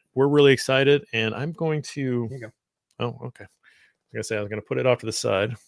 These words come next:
Speaker 2: No, we don't
Speaker 1: I was
Speaker 2: want
Speaker 1: gonna put it off to my side, but
Speaker 2: Yeah. <laughs> You can have more if you'd like. I just don't want all that air getting in there because why would we? But no, it's lovely stuff.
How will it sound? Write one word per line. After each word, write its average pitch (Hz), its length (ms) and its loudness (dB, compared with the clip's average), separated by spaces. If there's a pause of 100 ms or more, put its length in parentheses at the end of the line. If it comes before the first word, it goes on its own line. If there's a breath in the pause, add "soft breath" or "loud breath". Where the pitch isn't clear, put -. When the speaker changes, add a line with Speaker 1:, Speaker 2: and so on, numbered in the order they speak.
Speaker 2:
No, 107 240 -10
we 117 80 -2
don't 135 100 0
Speaker 1:
I 139 40 2
was 135 80 6
Speaker 2:
want 135 80 10
Speaker 1:
gonna 160 100 12
put 165 100 12
it 156 60 12
off 147 120 12
to - 80 -2
my 120 140 2
side, 107 340 -4
but - 200 -8
Speaker 2:
Yeah. 170 280 2
<laughs> - 600 2 (420 loud breath)
You 170 180 2
can 233 200 -4
have 185 260 -4
more 185 260 0
if 143 120 -2
you'd 160 120 2
like. 110 240 2
I 107 140 0
just 113 180 -6
don't 127 160 -2
want 123 240 -6
all 113 280 4
that 98 200 -4
air 143 220 6
getting 113 260 -6
in 98 100 -18
there 82 220 -20
because - 440 -20
why 139 200 -8
would 165 260 -10
we? - 60 -14 (520)
But 139 240 -4 (300)
no, 147 280 4
it's - 220 -2
lovely 139 340 0
stuff. - 420 -10